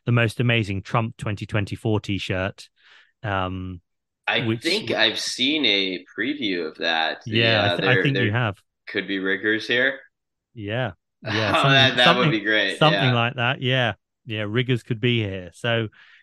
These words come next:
Speaker 1: yeah, combining Trump and the, uh, and the sleaze core king refueling his car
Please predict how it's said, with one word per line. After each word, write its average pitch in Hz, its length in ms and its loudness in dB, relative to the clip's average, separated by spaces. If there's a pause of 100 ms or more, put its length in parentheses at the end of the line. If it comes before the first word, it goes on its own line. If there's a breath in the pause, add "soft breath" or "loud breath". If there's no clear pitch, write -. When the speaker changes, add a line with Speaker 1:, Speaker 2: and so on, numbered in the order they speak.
(120)
Speaker 1:
yeah, 107 200 -4
combining 110 560 -2
Trump 113 380 -2
and 104 300 -4
the, 101 340 0
uh, 101 440 0
and 107 180 -6
the 98 60 -8
sleaze 117 420 -2
core 98 480 0 (140)
king 104 420 -4 (640 soft breath)
refueling 107 520 0
his 101 160 -8
car 101 500 -2